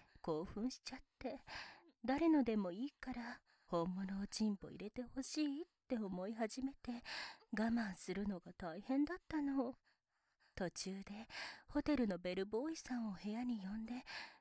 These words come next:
代わりに犯してもらえませんかってお願いしようか迷ってたくらいなんだから。あらあら、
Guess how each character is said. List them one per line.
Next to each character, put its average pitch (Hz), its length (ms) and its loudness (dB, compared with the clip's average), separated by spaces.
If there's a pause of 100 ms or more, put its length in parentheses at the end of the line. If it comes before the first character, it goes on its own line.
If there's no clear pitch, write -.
(120)
代 165 180 4
わ 180 100 -4
り 220 140 0
に 214 140 2
犯 185 280 -2
し - 120 -8
て 254 120 -2
も 202 200 4
ら 190 80 2
え 226 100 -2
ま 240 160 -2
せ 285 240 0
ん 285 60 -4 (100)
か - 140 -6
っ - 20 -8 (300)
て 240 160 -8 (400)
お 165 60 0
願 196 380 0
い 240 40 -2
し 233 240 0
よ 254 140 0
う - 20 -10 (100)
か 196 120 -8 (360)
迷 147 260 0
っ 160 140 -6
て - 140 -4
た - 120 -12
く - 160 0
ら 240 120 2
い 220 60 0
な 214 140 -2
ん 214 60 -2
だ 208 120 -6
か - 160 -6
ら。 202 300 -6 (1400)
あ 214 220 -4
ら 202 300 -6
あ 247 40 -4
ら、 330 100 -4